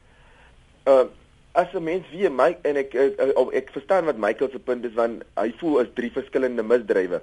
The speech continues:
En as 'n persoon, is, for instance, as hy aangekla word van moord, hy word skuldig bevind aan moord en hulle gee hom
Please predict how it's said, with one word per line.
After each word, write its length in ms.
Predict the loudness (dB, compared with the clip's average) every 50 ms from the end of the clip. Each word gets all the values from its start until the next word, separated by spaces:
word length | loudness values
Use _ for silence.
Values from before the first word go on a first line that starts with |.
| -8 _ -20 -20 -20 -20 -20 -20 -16 _
En 300 | -2 0 0 0 -2 -4 -10 -16 -20 _ _ _ _ _ _ _ _ 2
as 140 | 2 2 4 2
'n 100 | -2 -2
persoon, 440 | -2 -4 -2 0 0 0 0 -2 -4 -10 -14
is, 60 | -14 -14 -16 _ _ _ _ _ _ _ -16
for 100 | -16 -14 -12
instance, 460 | -10 -12 -6 2 2 2 2 2 -2
as 120 | -2 -2 0
hy 300 | 0 0 0 0 -4 -8 -14 _ _ _ _ _ -2
aangekla 420 | -2 0 -2 -4 2 6 6 6
word 140 | 6 2 -2
van 140 | -2 -4 -2
moord, 240 | 0 0 0 0 0
hy 80 | -2
word 140 | -2 -4 -6
skuldig 300 | -4 -2 -2 0 2 2
bevind 340 | 0 0 -2 -4 -6 -4 -2
aan 140 | -4 -4 -4
moord 380 | -4 0 2 4 4 2 0 -6 _ _ -20 -20 -20 -20 -20 -20 -20 -10 -4
en 140 | -2 0 2
hulle 180 | 2 2 2 2
gee 160 | 2 2 2
hom 180 | 2 2 0